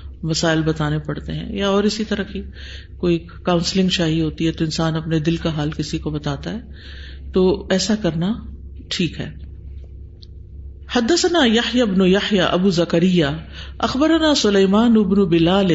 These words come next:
عن یحیی بن سعید قال سمعت القاسم بن محمد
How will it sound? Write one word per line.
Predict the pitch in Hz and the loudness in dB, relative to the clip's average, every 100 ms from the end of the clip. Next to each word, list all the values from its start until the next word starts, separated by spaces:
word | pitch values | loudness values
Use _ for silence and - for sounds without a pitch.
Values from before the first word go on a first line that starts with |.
| 147 156 - - - | 2 -2 -10 -14 -4
عن | 226 240 | 4 4
یحیی | 277 - 277 | 4 4 4
بن | 226 220 | 6 6
سعید | 214 190 170 226 175 160 165 | 6 4 4 4 4 0 0
قال | 208 226 220 | 2 2 2
سمعت | 247 262 339 294 | 2 2 2 2
القاسم | 240 240 247 269 - 214 | 0 2 2 2 2 2
بن | 202 180 185 | 4 2 2
محمد | 180 175 - 240 196 156 | 2 2 2 4 4 4